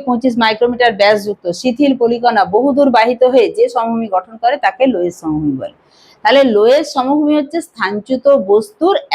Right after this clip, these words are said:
একসাথে জমা হয়ে সমভূমি গঠন করা। এই প্রকার ভূমিকে আমেরিকা যুক্তরাষ্ট্রে অ্যাডোব এবং মধ্য ইউরোপে লিমন বলে। তন্ত্রে এক নম্বরের প্রশ্ন আসছে না, যদি দু নম্বরের প্রশ্ন আসে, লিমন কি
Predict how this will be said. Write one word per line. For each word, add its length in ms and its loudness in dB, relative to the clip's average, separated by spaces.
একসাথে 380 -6
জমা 260 0
হয়ে 180 2
সমভূমি 440 2
গঠন 320 -2
করা। 200 -12
এই 160 4
প্রকার 380 2
ভূমিকে 880 -4
আমেরিকা 320 0
যুক্তরাষ্ট্রে 640 -2
অ্যাডোব 420 2
এবং 200 2
মধ্য 220 0
ইউরোপে 320 2
লিমন 380 0
বলে। 200 -2
তন্ত্রে 340 -2
এক 160 2
নম্বরের 360 0
প্রশ্ন 260 -4
আসছে 240 -6
না, 100 -6
যদি 200 -2
দু 140 -2
নম্বরের 520 4
প্রশ্ন 320 -2
আসে, 220 -6
লিমন 480 2
কি 140 2